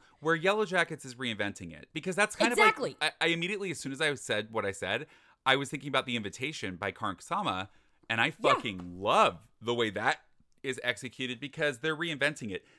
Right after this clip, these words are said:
Speaker 1: This show's not doing anything different on that. So luckily
Speaker 2: You know, this is like, do you remember, do you remember Heaven's Gate? Do you remember Jim's, Jim Jones? Uh, here's a bingo board of them in the, with the scantest amount of detail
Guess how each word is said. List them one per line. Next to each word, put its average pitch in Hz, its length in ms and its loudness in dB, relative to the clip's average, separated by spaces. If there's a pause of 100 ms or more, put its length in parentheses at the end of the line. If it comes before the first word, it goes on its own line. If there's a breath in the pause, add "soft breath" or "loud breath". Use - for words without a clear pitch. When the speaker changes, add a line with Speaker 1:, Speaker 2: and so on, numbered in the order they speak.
(120)
Speaker 1:
This 339 120 -6
show's 403 360 -4
not 202 320 4 (200)
doing 156 200 -4
anything 135 280 -2
different 113 260 -2
on 101 80 -4
that. 101 180 -4
So 135 140 -4 (500 soft breath)
luckily 233 340 2
Speaker 2:
You 392 80 2
know, 415 60 0
this 415 160 0
is 440 100 2
like, 294 260 4
do 262 120 0
you 349 180 4
remember, 381 460 0
do 247 80 -2
you 349 100 0
remember 403 300 0
Heaven's 285 400 0
Gate? 269 400 -2
Do 220 100 -4
you 311 260 0
remember 311 600 0 (320 soft breath)
Jim's, 277 440 0
Jim 247 280 0
Jones? 277 600 -2 (360 soft breath)
Uh, 254 320 8 (180)
here's 330 380 -2 (340)
a 269 140 4
bingo 262 400 2
board 190 240 0
of 165 120 -4
them 110 340 -10 (580)
in 320 220 6
the, 302 220 2
with 233 280 -4
the 294 140 0
scantest 311 680 -4
amount 247 300 -2
of 208 140 -4
detail 254 560 -2